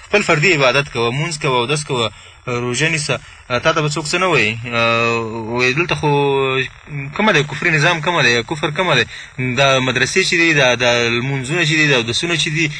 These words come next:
دا مسایل چې دي، نو دا فردي عبادت دي. خو د خلکو نه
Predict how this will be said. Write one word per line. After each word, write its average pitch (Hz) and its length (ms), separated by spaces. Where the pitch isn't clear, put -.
دا 170 120
مسایل 170 460
چې 175 180
دي، 160 100
نو 165 60
دا 208 100
فردي 180 300
عبادت 143 300
دي. 120 140
خو 151 80
د 156 60
خلکو 233 320
نه 185 220